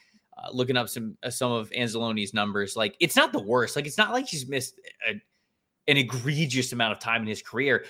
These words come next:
He just often ends seasons on I R. And I think it was twenty seventeen, the end of the season on I R, twenty eighteen, he played all sixteen games, twenty nineteen, the end of the season on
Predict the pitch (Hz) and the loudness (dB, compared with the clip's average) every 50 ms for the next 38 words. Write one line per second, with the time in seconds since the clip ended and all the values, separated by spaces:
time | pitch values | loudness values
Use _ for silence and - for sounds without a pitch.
0 | - - - 156 170 165 190 185 - - 123 139 151 147 - 139 117 - - 117 | -14 -8 -2 -2 0 2 2 2 2 4 4 4 4 4 2 -2 -4 -2 2 4
1 | 117 123 127 120 104 - - - 127 131 127 110 113 104 98 95 95 - - - | 4 4 4 2 0 -2 -2 -2 0 -2 0 -2 -2 -4 -4 -4 -6 -8 -10 -12
2 | _ _ _ _ _ 113 117 113 98 92 92 95 104 107 92 - - - - _ | _ _ _ _ _ 2 4 4 4 2 -2 -2 -4 -4 -4 -6 -10 -16 -20 _
3 | _ 127 120 120 120 120 120 120 117 120 117 113 - 143 127 135 120 127 127 127 | _ 6 8 8 8 8 6 4 2 0 -2 -2 -4 -6 -6 -4 -2 0 2 2
4 | 120 120 117 110 - - - - - _ _ - 151 151 147 131 - - 156 151 | 2 2 0 -4 -8 -14 -20 -20 -20 _ _ -10 -6 -6 -4 -4 -2 0 0 0
5 | 156 156 151 - - 156 151 151 147 147 147 147 147 139 131 - - 143 135 127 | 0 0 -6 -10 -10 -10 -8 -6 -4 -4 -4 -4 -6 -6 -6 -6 -6 -6 -6 -4
6 | 135 127 123 123 123 123 120 120 123 120 120 117 113 - - - 127 123 120 120 | -4 -4 0 0 2 2 4 4 4 4 4 2 -2 -4 -10 -8 -6 -4 -4 -4
7 | 101 120 135 143 139 127 - 139 135 131 131 123 127 - 135 127 127 123 123 123 | -2 -2 -2 -2 -4 -8 -8 -6 -4 -4 -4 -6 -4 -4 -2 0 2 2 0 0
8 | - - 123 - - - 120 117 117 113 113 113 113 110 110 101 - - - 117 | -2 -6 -8 -8 -6 -6 -6 -6 -2 -2 -2 -2 -2 -2 -4 -6 -10 -10 -6 -4
9 | 110 107 104 104 110 123 135 123 - 127 123 120 120 120 117 117 113 110 - 123 | -4 0 4 6 6 6 4 0 -4 -4 -2 -2 0 -2 -2 -2 -4 -6 -6 -6
10 | 120 110 107 113 110 | -6 -6 -6 -6 -6